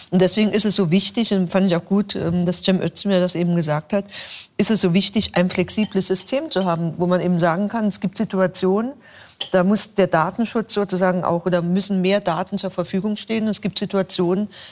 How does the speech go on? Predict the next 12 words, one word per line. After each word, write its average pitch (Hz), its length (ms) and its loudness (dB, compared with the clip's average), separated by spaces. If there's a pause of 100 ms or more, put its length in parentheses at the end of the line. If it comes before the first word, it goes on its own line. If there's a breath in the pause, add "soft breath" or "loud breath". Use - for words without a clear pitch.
da 180 100 4
braucht 180 320 2
man 202 140 2
diese 208 200 -2
Daten 202 300 0
nicht, 214 220 0
da - 20 4
müssen 196 300 0
die 208 80 0
auch 196 160 0
geschützt - 400 -6
sein. 147 200 -4